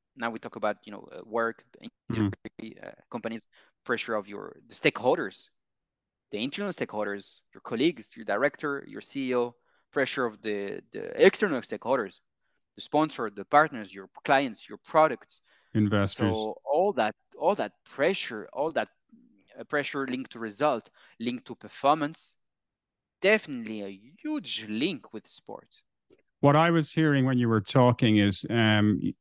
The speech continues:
Speaker 2: you were mentioning the importance of feeling good in what you do on a day-to-day basis, right? And my suspicion is that in the,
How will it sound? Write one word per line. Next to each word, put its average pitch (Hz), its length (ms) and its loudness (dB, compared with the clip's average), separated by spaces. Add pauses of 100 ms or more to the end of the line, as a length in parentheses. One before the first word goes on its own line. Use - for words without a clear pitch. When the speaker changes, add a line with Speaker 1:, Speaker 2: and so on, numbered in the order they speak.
Speaker 2:
you 120 160 8
were 117 100 8
mentioning 131 480 8
the 120 120 8
importance 113 760 6
of 101 580 4 (720)
feeling 120 520 8
good 107 360 6
in 101 140 4
what 104 180 2
you 101 160 4
do 101 460 6
on 95 120 6
a 92 60 4
day-to-day 95 880 2 (300)
basis, 95 680 0
right? 98 300 2 (400)
And 120 140 10
my 127 160 8
suspicion 131 680 6
is 113 320 6
that 104 220 4
in 113 240 8
the, 107 400 8